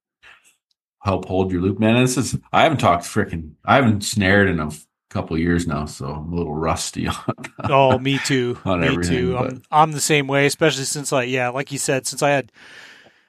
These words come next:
Speaker 2: had kids, you know, everything just gets a little different kind of busy. You gotta pick, you gotta pick a little bit more attainable <laughs> stuff, more attainable shit to handle.
Speaker 1: It's an art form too. Like, there's some,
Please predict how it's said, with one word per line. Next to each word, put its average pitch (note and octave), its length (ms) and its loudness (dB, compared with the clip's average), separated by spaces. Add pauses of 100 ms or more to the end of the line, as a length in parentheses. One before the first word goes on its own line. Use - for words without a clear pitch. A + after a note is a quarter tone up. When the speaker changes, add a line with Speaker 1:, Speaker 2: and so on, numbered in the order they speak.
(120)
Speaker 2:
had D#3+ 240 2
kids, D#3+ 520 4
you D3+ 80 2
know, D3 160 2
everything D3 380 -6
just D3 200 -8
gets C#3+ 300 -2
a C#3 60 -4
little C3+ 320 -4 (120)
different C#3+ 380 -4
kind D3+ 240 0
of B2+ 80 -10
busy. C3 300 0
You C3+ 120 -4
gotta D3 200 6
pick, D#3 320 0
you C#3 160 -6
gotta D3+ 160 2
pick - 240 -2
a C#3 40 -10
little C3+ 120 -2
bit D#3 180 4
more D3 240 2
attainable D3 580 -2
<laughs> - 0 -
stuff, F#3+ 680 -6
more D3+ 200 -2
attainable C#3+ 440 -6
shit D3 320 -6
to B2+ 80 -12
handle. B2 400 -10 (2000)
Speaker 1:
It's - 200 -2
an D4 100 4
art A#2+ 260 2
form A2 280 0
too. A2+ 220 2
Like, F#2+ 160 0
there's F3+ 200 -4
some, F#2 260 -4